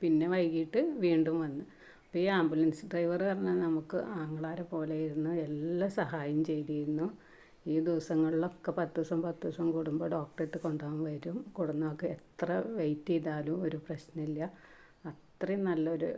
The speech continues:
ഡ്രൈവറാണ് നമുക്ക് കിട്ടിയത്. അതേപോലെ ഡോക്ടർമാരെ കിട്ടിയതൊക്കെ നല്ല നല്ല ആൾക്കാരെയാണ് കിട്ടിയത്. അതുകൊണ്ട് നമുക്ക് ചികിത്സക്കും ഒന്നിനും പോകുമ്പോൾ ഒരു ബുദ്ധിമുട്ടും തോന്നിയിരുന്നില്ല അവരൊക്കെ ഉള്ള കാരണം. ആംബുലൻസിൽ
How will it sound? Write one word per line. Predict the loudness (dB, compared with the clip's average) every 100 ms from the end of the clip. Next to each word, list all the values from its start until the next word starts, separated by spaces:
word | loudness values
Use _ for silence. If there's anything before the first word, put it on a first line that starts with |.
| -6
ഡ്രൈവറാണ് | -6 -4 -4 -6 -4 0 0
നമുക്ക് | 0 -2 -4
കിട്ടിയത്. | -6 -6 -4 -4
അതേപോലെ | -6 -6 -4 -2 0 0 0
ഡോക്ടർമാരെ | -2 -4 -2 0 0 -2 -4
കിട്ടിയതൊക്കെ | -4 -4 -4 -6 -10 -6 -4 -2
നല്ല | -4 -4 -6
നല്ല | -4 -2
ആൾക്കാരെയാണ് | -4 -6 -10 -6 -4 -2 -4 -8 -20 -20 -20 -20 -20 -8
കിട്ടിയത്. | -6 -4 -2 -2 0 -2 -4 -12 -18 -20 -20 -20 _ -20 -20 -8 -2
അതുകൊണ്ട് | 2 2 4 2
നമുക്ക് | 0 -2 -2
ചികിത്സക്കും | 0 0 -2 -4 -6 0 0 0
ഒന്നിനും | 0 0 2 0 0 2
പോകുമ്പോൾ | 2 2 2
ഒരു | 2
ബുദ്ധിമുട്ടും | 0 0 -2 -2 -2 -4 -2
തോന്നിയിരുന്നില്ല | -2 -2 -4 -6 -8 -8
അവരൊക്കെ | -8 -10 -10 -8
ഉള്ള | -8 -6 -6
കാരണം. | -6 -6 -8 -8 -10 -18 -20 -20 -20 _ _ _ _ -4 2
ആംബുലൻസിൽ | 4 4 4 2 2 0